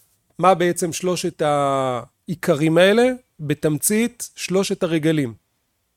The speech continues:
פסח, מציאות הבורא, שבועות,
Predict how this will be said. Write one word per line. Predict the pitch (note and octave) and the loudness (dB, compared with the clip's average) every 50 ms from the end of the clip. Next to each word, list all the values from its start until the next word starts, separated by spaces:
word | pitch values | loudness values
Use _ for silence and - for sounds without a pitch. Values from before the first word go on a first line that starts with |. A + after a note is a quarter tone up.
| _ _ _ _ _ _ _ _ _ - - - - _ _ _ _ | _ _ _ _ _ _ _ _ _ -20 -20 -20 -20 _ _ _ _
פסח, | - G3+ G3 - - - D#3 C3 A2+ - - - - _ _ - | 4 4 4 4 2 0 -2 -2 -4 -6 -12 -16 -18 _ _ -8
מציאות | D3+ C#3 - - D#3+ D3 B2 - C3 | -6 -4 -4 -4 -4 -4 -4 -4 -6
הבורא, | A#2+ A#2+ B2+ A#2 C#3 D#3+ F3 F3+ G3 A3 A#3 - _ _ _ _ _ _ _ _ _ _ _ _ - - _ _ _ _ _ _ | -4 -4 -2 2 4 4 6 6 4 2 0 -4 _ _ _ _ _ _ _ _ _ _ _ _ -20 -20 _ _ _ _ _ _
שבועות, | - - F#3 F3 D3 D3+ F#3 F#3+ G3 F#3 D#3+ C3+ - - - - - | -4 0 0 0 2 6 8 8 10 10 8 6 4 -2 -10 -16 -16